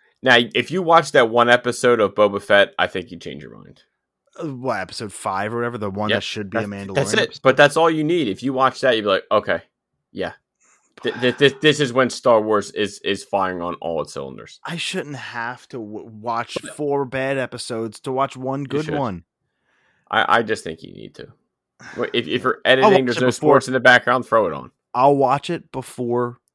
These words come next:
Speaker 2: season
Speaker 1: Oh,
Speaker 2: three because I kinda have to at this
Speaker 1: even
Speaker 2: point.
Speaker 1: the be-, even the beginning, the first five minutes, you're not gonna wanna turn away, so.
Speaker 2: Uh, I'm just,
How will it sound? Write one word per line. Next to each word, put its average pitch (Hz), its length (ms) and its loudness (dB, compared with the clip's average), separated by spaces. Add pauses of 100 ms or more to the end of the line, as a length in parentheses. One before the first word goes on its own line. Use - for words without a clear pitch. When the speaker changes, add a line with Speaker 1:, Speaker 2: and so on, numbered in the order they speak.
(340)
Speaker 2:
season 110 360 -4
Speaker 1:
Oh, 151 100 6
Speaker 2:
three 110 260 -6
because 107 220 -12
I 98 140 -8
kinda 98 240 -8
have 92 240 -8
to 107 160 -8
at 101 80 -14
this 107 120 -12
Speaker 1:
even 135 260 -2
Speaker 2:
point. - 20 -4
Speaker 1:
the 131 60 -4
be-, 127 280 -2
even 185 160 -4
the 151 60 -2
beginning, 113 400 2
the 92 80 -2
first 120 260 -2
five 104 380 2
minutes, 85 360 -8
you're 98 140 -4
not 85 180 -6
gonna 90 140 -6
wanna 80 200 -8
turn 78 240 -10
away, 69 280 -14
so. - 300 -20 (480)
Speaker 2:
Uh, 104 260 -4
I'm 113 240 -6
just, - 380 -10